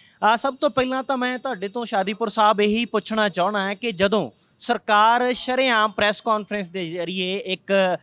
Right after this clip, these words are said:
ਦਸਤਖਤ ਦੇ ਜ਼ਰੀਏ, ਅਫਸਰ ਦੇ ਜ਼ਰੀਏ ਵਾਪਸ ਲੈ ਚੁੱਕੀ ਆ ਪਾਲਿਸੀ,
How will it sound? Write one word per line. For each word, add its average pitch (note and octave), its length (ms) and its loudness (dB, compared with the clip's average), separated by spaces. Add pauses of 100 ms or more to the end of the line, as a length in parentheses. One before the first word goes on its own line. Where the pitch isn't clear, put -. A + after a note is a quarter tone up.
(180)
ਦਸਤਖਤ G#3+ 360 -2
ਦੇ G#3+ 160 -2
ਜ਼ਰੀਏ, G3+ 400 -2
ਅਫਸਰ G3+ 340 -2
ਦੇ F#3+ 140 -6
ਜ਼ਰੀਏ F#3 420 -6 (280)
ਵਾਪਸ A3 300 2
ਲੈ B3+ 160 2
ਚੁੱਕੀ A#3+ 360 -6
ਆ A3 60 4
ਪਾਲਿਸੀ, F3+ 500 -2